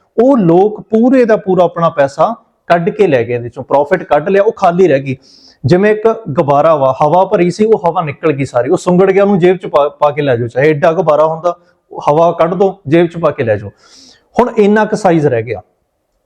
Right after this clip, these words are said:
ਇੱਥੇ ਆ ਕੇ ਫੇਰ ਕਿਸੇ ਨੇ ਦੇਖਿਆ ਕਿ ਯਾਰ ਕੰਪਨੀ ਬਹੁਤ ਚੰਗੀ ਆ, ਇੱਕ ਸੌ ਸੱਤਰ ਰੁਪਏ ਤੇ ਆ, ਫੇਰ ਖਰੀਦ ਲੈਂਦੇ ਆ।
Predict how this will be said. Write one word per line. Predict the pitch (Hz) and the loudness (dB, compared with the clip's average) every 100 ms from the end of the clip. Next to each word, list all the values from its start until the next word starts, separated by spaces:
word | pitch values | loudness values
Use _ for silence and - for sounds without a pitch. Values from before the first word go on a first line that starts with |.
| _ _ - - | _ _ -12 0
ਇੱਥੇ | 214 214 262 | 0 2 2
ਆ | 233 214 | 2 2
ਕੇ | 220 208 208 _ _ _ | 0 -2 -6 _ _ _
ਫੇਰ | - 208 269 | -2 0 2
ਕਿਸੇ | 254 233 214 | 0 0 0
ਨੇ | 208 | 2
ਦੇਖਿਆ | 180 - 170 160 165 _ _ _ - | 0 0 0 -2 -4 _ _ _ 0
ਕਿ | |
ਯਾਰ | 190 185 | 0 2
ਕੰਪਨੀ | 147 147 165 | -2 0 0
ਬਹੁਤ | 151 196 | 2 0
ਚੰਗੀ | 202 180 175 | 0 0 2
ਆ, | 170 170 _ _ _ - | 0 -2 _ _ _ -8
ਇੱਕ | - | -2
ਸੌ | 180 | -2
ਸੱਤਰ | 165 - 180 | -2 0 0
ਰੁਪਏ | 170 175 | 2 0
ਤੇ | 170 170 | 2 0
ਆ, | 160 _ _ _ _ | -2 _ _ _ _
ਫੇਰ | - 175 175 | -2 0 2
ਖਰੀਦ | 165 143 | 2 2
ਲੈਂਦੇ | 127 117 113 | 2 2 0
ਆ। | 104 | -4